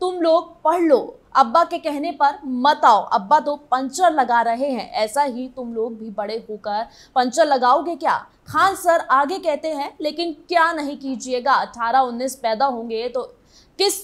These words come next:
काम में आएंगे? कोई बर्तन धोएगा, कोई बकरी काटेगा, कोई पंचर बनाएगा। खान सर की इन्हीं बातों की वजह से वो ट्रोल होने लगे, लोग उन पर तरह तरह के आरोप लगाने लगे। एक यूजर ने तो खान सर को कंगना रनौत का मेल वर्जन तक करार दे दिया।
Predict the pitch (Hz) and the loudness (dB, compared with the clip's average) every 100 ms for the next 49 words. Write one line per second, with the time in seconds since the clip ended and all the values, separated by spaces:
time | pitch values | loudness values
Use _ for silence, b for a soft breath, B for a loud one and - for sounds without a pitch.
0 | - 311 320 302 277 269 311 - - - | 0 2 2 0 -4 -4 -6 -8 -10 -4
1 | 254 262 214 214 302 339 269 294 277 285 | 0 2 0 -2 -2 -2 -2 -4 -4 -8
2 | 359 - 277 214 294 381 415 349 285 302 | -10 -10 -6 -4 -4 -2 -2 -2 -2 -6
3 | 254 247 - - 277 226 226 269 226 202 | -4 -4 -6 -14 -6 -6 -4 -4 -4 -4
4 | 202 208 139 - B B - 339 403 403 | -6 -6 -6 -8 B B 2 4 4 6
5 | 381 381 381 339 359 339 320 330 302 320 | 4 4 -2 -2 2 4 4 2 -6 -2
6 | 285 254 311 302 294 302 277 285 - 302 | -2 0 -4 -4 -8 -8 -8 -10 -8 -2
7 | 339 - 269 277 277 247 202 - B - | -2 -4 -8 -6 -4 -6 -8 -14 B 2
8 | 285 349 311 370 370 320 320 285 320 285 | 4 4 4 0 0 0 0 0 -2 -2
9 | 277 285 302 247 240 262 330 302 277 285 | -2 -2 0 0 2 0 2 2 4 2
10 | 285 302 254 233 233 233 254 330 349 294 | -2 -2 0 0 -4 -8 -6 -2 0 0
11 | 311 311 247 285 294 302 262 262 240 302 | -2 -2 -2 -2 -2 -4 -4 0 2 4
12 | 330 269 240 277 262 240 240 311 320 254 | 4 2 2 0 0 0 -2 0 0 0
13 | 247 277 202 208 294 330 311 302 277 269 | -2 -4 -6 -6 -6 -6 -6 -2 0 0
14 | 277 285 240 277 | 0 -6 -6 0